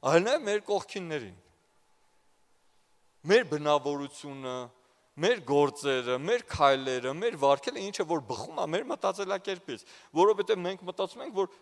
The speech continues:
"Էսի սենց ճիշտ կլինի", կամ "Էսի սենց պետք ա լինի"։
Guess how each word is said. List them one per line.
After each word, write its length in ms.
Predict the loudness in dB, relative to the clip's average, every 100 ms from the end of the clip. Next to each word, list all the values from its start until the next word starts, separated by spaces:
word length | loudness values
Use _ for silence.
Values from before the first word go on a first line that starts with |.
| -8
"Էսի 260 | -8 -6 -8
սենց 240 | -8 -10 -14
ճիշտ 340 | -10 -10 -10 -8
կլինի", 400 | -8 -8 -14 -16 _ _ _ _ _ _
կամ 200 | 0 0
"Էսի 260 | 0 -2 -6
սենց 300 | -6 -6 -6
պետք 260 | -8 -8 -6
ա 100 | -8
լինի"։ 300 | -10 -18